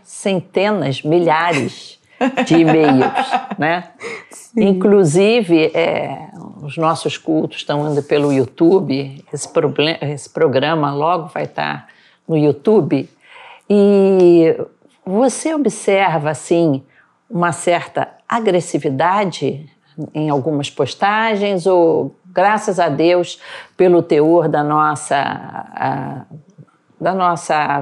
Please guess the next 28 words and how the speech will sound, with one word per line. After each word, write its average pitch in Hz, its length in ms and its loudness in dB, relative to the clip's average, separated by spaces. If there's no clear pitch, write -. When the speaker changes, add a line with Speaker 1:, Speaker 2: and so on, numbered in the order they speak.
Speaker 1:
vamos 165 200 -4
dizer, 147 260 0
como 156 140 -6
é 165 60 -6
que - 120 -8
é? - 80 -6
Publicação, 175 1080 0
né? 165 260 -2
Um - 120 -8
culto. 170 560 2
Isso 185 280 0
fica 175 720 0
menos 190 680 2
chocante. - 880 -4
O - 100 -20
que 247 120 0
que - 80 -6
você 233 140 2
tem 233 140 0
Speaker 2:
Uhum. 202 80 2
Speaker 1:
observado? 165 600 0
Speaker 2:
Não. 190 200 -2
A - 640 -20
gente 185 200 -8
recebe 190 420 0
muito 196 640 2
comentário 175 540 -2
negativo 165 500 -2